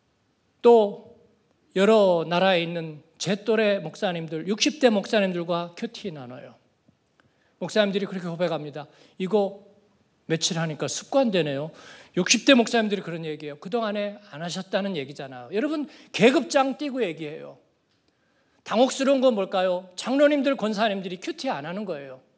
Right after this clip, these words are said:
우리 목사님들이 큐티 안 하는 거예요. 이건 당혹스러운 일이에요,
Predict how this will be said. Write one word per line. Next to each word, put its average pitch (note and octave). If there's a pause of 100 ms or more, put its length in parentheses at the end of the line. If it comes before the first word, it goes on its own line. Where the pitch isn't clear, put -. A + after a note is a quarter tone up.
(380)
우리 D4
목사님들이 C#4
큐티 E4
안 F#3
하는 G3+
거예요. F3
이건 C#4+
당혹스러운 C4+
일이에요, C3+